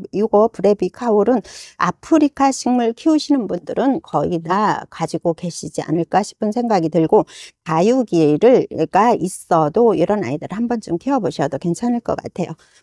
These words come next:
브레비 카울 팔만 원에 소개를 해드립니다. 아프리카 요거 식물 중에 반데리 에띠에라는 아이가 있습니다. 반데리 에띠에.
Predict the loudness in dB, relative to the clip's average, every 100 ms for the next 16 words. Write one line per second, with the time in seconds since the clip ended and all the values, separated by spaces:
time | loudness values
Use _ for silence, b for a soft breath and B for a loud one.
0 | _ 2 4 2 -2 0 4 4 4 2
1 | 0 2 2 2 -2 -2 -2 -4 -4 -4
2 | -4 -4 -4 -2 0 0 -2 -2 0 0
3 | -2 _ _ _ _ _ _ _ _ _
4 | _ _ 0 0 2 2 4 6 6 6
5 | 6 6 4 2 4 6 4 2 2 2
6 | 0 0 4 6 8 6 6 4 4 2
7 | 2 2 2 4 4 4 6 6 4 2
8 | 2 2 2 2 2 0 -2 -2 0 0
9 | 0 -4 -2 2 6 6 6 4 2 2
10 | 2 4 4